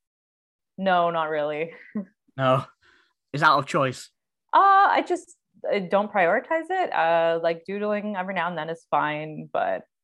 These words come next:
Speaker 1: I'm not, like, a serious visual artist at all.
Speaker 2: Fair enough. Fair enough. I, I
Speaker 1: Yeah.
Speaker 2: guess it, it, it is down to what you've got on at the time and what your, what your sort of priorities are.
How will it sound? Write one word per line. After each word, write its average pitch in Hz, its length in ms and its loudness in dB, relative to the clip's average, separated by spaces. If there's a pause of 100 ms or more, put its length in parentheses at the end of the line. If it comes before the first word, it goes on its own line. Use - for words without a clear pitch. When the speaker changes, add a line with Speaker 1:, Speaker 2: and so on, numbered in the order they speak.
(140)
Speaker 1:
I'm 165 140 -2
not, - 240 -4
like, - 140 -8
a 139 80 -16
serious 95 560 -8 (340)
visual - 420 -14
artist - 460 -4
at - 120 -2
all. - 480 -8 (440)
Speaker 2:
Fair 107 200 -8
enough. 104 220 -14 (240)
Fair 113 180 2
enough. 101 220 -2 (120)
I, 120 160 -2 (160)
I 131 180 4
Speaker 1:
Yeah. 135 40 2
Speaker 2:
guess 147 300 -2 (520)
it, - 140 -2
it, 165 260 4
it 165 120 2
is 170 160 4
down 127 260 2
to 123 100 -6
what 113 140 -2
you've 110 120 -6
got 90 140 0
on 104 200 -2
at 85 100 -12
the 82 60 -18
time 101 420 -4
and 95 220 -10 (320)
what 127 260 2
your, 117 320 2
what 143 220 2
your 135 160 4
sort 120 160 -2
of - 80 -12
priorities 104 480 -4
are. 101 160 -6